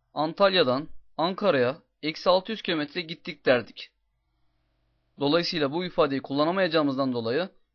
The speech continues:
ne diyebiliriz? Altı yüz kilometre gittik diyebiliriz. Bu durumda mutlak değer ifadesi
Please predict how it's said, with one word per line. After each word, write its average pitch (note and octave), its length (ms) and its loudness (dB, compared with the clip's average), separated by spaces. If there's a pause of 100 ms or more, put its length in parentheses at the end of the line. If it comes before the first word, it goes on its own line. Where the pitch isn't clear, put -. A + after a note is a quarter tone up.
ne E3 180 -4
diyebiliriz? D#3+ 680 -2 (100)
Altı D#3 300 0
yüz F#3 140 -10
kilometre C#3 600 -4 (340)
gittik - 380 -12
diyebiliriz. A2+ 640 -4 (400)
Bu E3 140 -6
durumda D#3+ 500 2 (300)
mutlak G3+ 420 2
değer G3 160 2
ifadesi C#3 680 -2